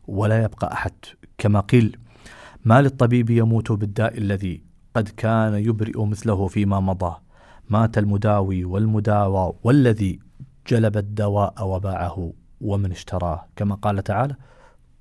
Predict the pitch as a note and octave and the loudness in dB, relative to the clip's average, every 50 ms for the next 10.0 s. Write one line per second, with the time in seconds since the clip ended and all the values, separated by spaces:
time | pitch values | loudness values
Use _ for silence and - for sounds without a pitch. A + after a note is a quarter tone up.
0 | _ _ - - A#2 G#2 G2 F#2+ F#2+ F#2+ F#2 E2 F2 F2+ F2+ F2+ F2 D2+ - E2+ | _ _ -2 0 2 2 2 2 0 0 0 0 0 0 0 -2 -4 -4 -4 -4
1 | D#2+ E2 E2+ - _ _ _ _ _ _ _ _ _ _ _ - A2 F#2+ F2+ E2+ | -4 -6 -8 -12 _ _ _ _ _ _ _ _ _ _ _ -2 -2 0 0 -2
2 | E2 - - - - - - - - - _ - - - B2+ B2 A#2 G#2+ G#2+ - | -4 -8 -14 -20 -20 -20 -20 -20 -20 -20 _ -10 -6 -4 -2 0 0 0 0 0
3 | A2+ A2+ A2 - - - - B2+ A2+ G#2+ - - - - - _ - _ - A2+ | 0 0 0 -2 -4 -4 -2 -2 -2 -2 -2 -6 -18 -20 -20 _ -18 _ -6 -4
4 | A2 A2 G#2 G2+ F#2+ F#2+ G#2 G#2+ G2 F2 - - - _ - - F#2+ F#2+ F#2 F#2+ | -2 -2 -2 -4 -4 -4 -6 -6 -6 -8 -10 -16 -20 _ -18 -12 -10 -8 -6 -4
5 | G#2 G2+ G2 - - - _ _ _ _ - A#2 G#2 G#2 G2+ G2 F#2 - - - | -4 -4 -4 -6 -8 -12 _ _ _ _ -8 -4 -4 -2 -2 -4 -6 -8 -12 -14
6 | - - - - G2+ G2 F#2 - G#2+ G#2+ A2+ A2 - - - - - - - - | -14 -12 -10 -8 -6 -6 -4 -2 0 0 0 0 -2 -6 -16 -20 -20 -20 -20 -20
7 | - - - - - - - _ - B2 A#2+ B2 C3 A#2+ G2+ - - - A2 G2+ | -20 -20 -20 -20 -20 -20 -14 _ 2 4 6 6 6 6 4 2 -4 -6 -6 -4
8 | E2 A2+ A#2+ B2 A#2 G#2+ - - - - - - - - - - - - - - | -2 2 2 2 2 0 -2 -8 -20 -20 -20 -20 -20 -20 -20 -20 -20 -12 -2 2
9 | A2+ B2+ D3 - F3 E3+ E3 D3 C3 - C#3+ B2+ C3 C3 B2+ B2+ C#3 C3 - | 4 4 4 6 4 4 4 4 4 4 4 4 4 4 2 0 -2 -2 -4